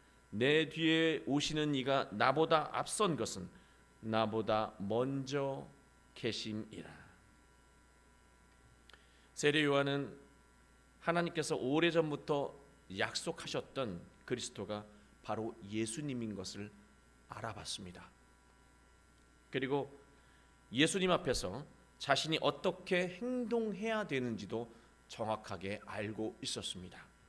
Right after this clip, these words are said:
요한은 자신의 역할, 스스로 올바르다고 여기며 살아온 자들을 회개시키고 그들의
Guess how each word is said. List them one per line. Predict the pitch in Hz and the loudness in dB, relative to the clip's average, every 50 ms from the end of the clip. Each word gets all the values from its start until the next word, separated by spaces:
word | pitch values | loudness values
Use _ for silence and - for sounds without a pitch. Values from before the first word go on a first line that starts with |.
| - - - - _ _ _ _ - - - - - - - - - - - - - _ - - _ - 131 | -20 -20 -20 -20 _ _ _ _ -20 -20 -20 -20 -20 -20 -20 -20 -20 -20 -20 -20 -20 _ -20 -18 _ -2 4
요한은 | 131 143 147 151 156 147 | 6 6 6 6 4 0
자신의 | - - 143 - - 185 185 175 | -2 -4 -4 -2 2 6 6 8
역할, | 143 107 - - - 117 95 92 - - - - - - - - - - - - - - | 8 6 4 0 -4 -4 -4 -4 -6 -12 -20 -20 -20 -20 -20 -20 -20 -20 -20 -20 -18 -12
스스로 | - - - 233 - - 214 214 196 170 - - - | -8 -6 -2 -2 0 2 4 4 4 4 2 0 0
올바르다고 | - 135 160 175 190 175 190 196 190 190 185 185 175 175 180 170 151 | 4 6 6 6 8 8 8 8 8 8 8 8 8 8 8 6 6
여기며 | 147 143 147 160 156 156 160 143 - - - - - - - - - | 6 4 2 0 0 0 0 -2 -4 -6 -14 -20 -20 -20 -20 -20 -12
살아온 | - - - - - 190 180 175 170 165 160 160 165 165 156 | -8 -6 -4 0 2 6 6 8 8 6 6 4 2 2 4
자들을 | 151 151 123 131 127 139 143 151 147 - | 4 4 4 4 4 2 2 2 2 4
회개시키고 | - 196 175 170 - - - - 98 85 - 87 101 131 143 - - - _ _ _ _ _ _ _ _ - _ _ _ _ _ _ _ _ _ _ _ _ _ - - - - _ _ _ _ _ | 4 4 6 4 0 -2 -6 -6 -8 -8 -8 -8 -10 -10 -12 -16 -20 -20 _ _ _ _ _ _ _ _ -20 _ _ _ _ _ _ _ _ _ _ _ _ _ -20 -20 -20 -20 _ _ _ _ _
그들의 | - 151 131 143 139 147 143 135 - | -6 -2 0 2 4 4 4 2 2